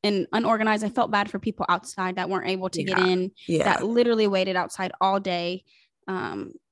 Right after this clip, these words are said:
Speaker 1: I felt bad for them. Um, and it, but, but I will say another huge thing I got from it is I really liked, I don't think I'd ever been in a room with that many quote unquote, uh, famous people or, like,
Speaker 2: Yeah.
Speaker 1: Instagram fam-, I don't know how
Speaker 2: Yeah.
Speaker 1: to say that without sounding cringy, but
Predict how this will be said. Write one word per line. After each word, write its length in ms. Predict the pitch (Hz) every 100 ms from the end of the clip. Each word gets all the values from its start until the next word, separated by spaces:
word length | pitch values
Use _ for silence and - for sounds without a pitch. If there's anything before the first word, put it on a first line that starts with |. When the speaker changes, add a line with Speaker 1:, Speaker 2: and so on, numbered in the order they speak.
| -
Speaker 1:
I 80 | 190
felt 240 | 233 -
bad 160 | 165 -
for 140 | -
them. 360 | 170 120 104 - _ _ _ -
Um, 400 | 196 190 - - -
and 220 | 247 190
it, 40 | 277
but, 280 | 330 - 262
but 140 | 370
I 80 | 320
will 140 | 311
say 340 | - 277 262 226 _ - -
another 440 | 240 226 233 226
huge 320 | 220 - 202 208
thing 120 | 202
I 80 | 190
got 220 | 196 196
from 160 | 202
it 140 | 202 -
is 100 | 196
I 160 | 220 254
really 260 | 294 269
liked, 300 | 214 208 - - -
I 80 | 226
don't 120 | 285
think 160 | 330 -
I'd 100 | -
ever 280 | 202 208
been 260 | 202 202 202
in 120 | 202
a 80 | 190
room 260 | 190 196 196
with 140 | 185
that 200 | 190 196
many 380 | 196 190 190 180 - - _
quote 180 | - 214
unquote, 680 | 196 190 - 185 180 - - - _ _ _ _ _ _
uh, 140 | - 190 - - - _
famous 640 | - 185 190 240 262 -
people 440 | - - 330 320 311
or, 100 | 226
like, 140 | 196
Speaker 2:
Yeah. 60 | 180 185
Speaker 1:
Instagram 480 | 226 - 254 262 254
fam-, 200 | 277 -
I 120 | - 285
don't 100 | 262
know 60 |
how 60 | 226
Speaker 2:
Yeah. 60 | 165
Speaker 1:
to 40 |
say 120 | 208
that 100 | 196
without 200 | 175 190
sounding 220 | - 196 185
cringy, 360 | 196 190 240
but 220 | 214 185